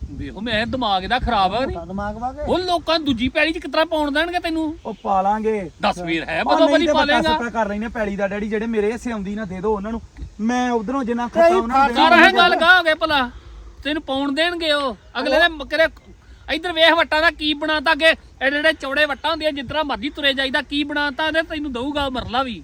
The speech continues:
Speaker 3: ਉਹ ਮੈਂ ਕਰ ਲੈਣਾ ਗੱਲ, ਕੋਈ ਗੱਲ ਨਹੀਂ।
Speaker 2: ਕਰ ਲਾ
Speaker 3: ਹਾਂ।
Speaker 2: ਗੱਲ। ਜੇ ਤੇ ਉਹ ਮੰਨਦੇ ਆ ਨਾ,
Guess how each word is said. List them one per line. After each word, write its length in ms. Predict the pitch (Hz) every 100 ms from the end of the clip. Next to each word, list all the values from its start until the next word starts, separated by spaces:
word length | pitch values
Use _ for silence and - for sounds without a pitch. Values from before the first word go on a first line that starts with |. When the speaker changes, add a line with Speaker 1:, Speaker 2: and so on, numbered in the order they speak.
| -
Speaker 3:
ਉਹ 80 | 190
ਮੈਂ 160 | 196
ਕਰ 220 | 190 185 151
ਲੈਣਾ 320 | 151 156 170
ਗੱਲ, 280 | 147 139 139
ਕੋਈ 200 | - 160
ਗੱਲ 260 | 147 147 139
ਨਹੀਂ। 220 | 147 139 - - - -
Speaker 2:
ਕਰ 120 | 247
ਲਾ 140 | 156
Speaker 3:
ਹਾਂ। 80 | 226
Speaker 2:
ਗੱਲ। 180 | 226 190 - - - -
ਜੇ 160 | 220 254
ਤੇ 80 | 330
ਉਹ 60 |
ਮੰਨਦੇ 380 | 339 277 220 294
ਆ 80 | 311
ਨਾ, 120 | 349